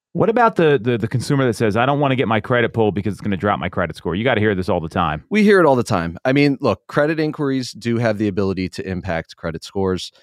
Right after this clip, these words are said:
Speaker 2: It's on a very minute scale. You know, it's not like you're shopping in, for seventeen different car loans in one shot. It's one inquiry. Um, by the time that report expires,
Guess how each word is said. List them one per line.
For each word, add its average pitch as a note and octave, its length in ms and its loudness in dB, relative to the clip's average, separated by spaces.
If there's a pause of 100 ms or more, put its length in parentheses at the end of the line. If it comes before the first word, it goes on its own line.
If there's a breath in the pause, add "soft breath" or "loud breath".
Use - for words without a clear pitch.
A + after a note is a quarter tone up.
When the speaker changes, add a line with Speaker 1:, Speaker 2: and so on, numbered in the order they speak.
(340 soft breath)
Speaker 2:
It's - 340 -4 (380)
on A#2 120 2
a G2+ 80 2
very G#2 380 2
minute F#2+ 440 0
scale. D#2 520 -6
You G#2+ 140 -6
know, G2+ 120 -2
it's - 220 -6
not A#2+ 200 0
like A2+ 220 -2
you're G#2+ 100 -6
shopping G2+ 500 -4
in, G2 420 -10
for F2+ 360 -10
seventeen G#2+ 520 -2
different G2 300 -4
car G2+ 240 2
loans F#2+ 360 -2
in F#2+ 120 -4
one F#2+ 180 -4
shot. F2 300 -2
It's - 180 -12
one A2+ 240 2
inquiry. F#2+ 560 0 (480 soft breath)
Um, F#2+ 460 0 (240)
by G#2+ 140 2
the G#2+ 80 0
time D#3 240 0
that D3+ 140 4
report C#3 260 0
expires, C3+ 640 0